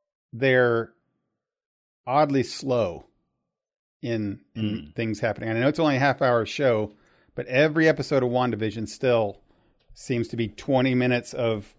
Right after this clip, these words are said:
Speaker 2: <laughs>
Speaker 1: still playing the part of the ep-, episodic show,
Speaker 2: Sure.
Speaker 1: but,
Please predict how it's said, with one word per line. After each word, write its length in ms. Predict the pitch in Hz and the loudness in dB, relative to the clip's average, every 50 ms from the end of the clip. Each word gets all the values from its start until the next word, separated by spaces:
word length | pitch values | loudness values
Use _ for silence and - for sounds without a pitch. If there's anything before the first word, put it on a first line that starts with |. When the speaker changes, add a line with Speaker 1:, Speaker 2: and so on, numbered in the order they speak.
| _ _ - - _ _ - | _ _ -20 -20 _ _ -20
Speaker 2:
<laughs> 460 | - _ _ _ _ - 110 - _ | -20 _ _ _ _ -18 -18 -14 _
Speaker 1:
still 400 | - 117 - - - 131 131 131 | -14 -14 -8 -2 4 6 6 6
playing 400 | - - - 147 139 135 127 123 | 4 4 0 0 2 2 2 2
the 80 | 113 113 | 0 0
part 280 | - - 131 123 123 120 | 0 2 4 4 4 2
of 100 | 110 107 | 0 0
the 140 | 113 113 | -2 -2
ep-, 100 | 110 107 - | -2 -2 -2
episodic 580 | 131 120 117 - 113 - - 127 113 113 104 | -4 -4 -2 -4 -6 -2 0 0 0 0 -2
show, 640 | - - - 131 123 123 120 113 110 107 107 104 - _ _ _ _ _ _ _ _ _ _ - - _ | -6 -6 -2 0 2 2 4 2 2 0 -2 -4 -8 _ _ _ _ _ _ _ _ _ _ -20 -20 _
Speaker 2:
Sure. 240 | _ - 107 113 113 | _ -10 -8 -8 -6
Speaker 1:
but, 160 | 82 - 117 | -6 -10 -12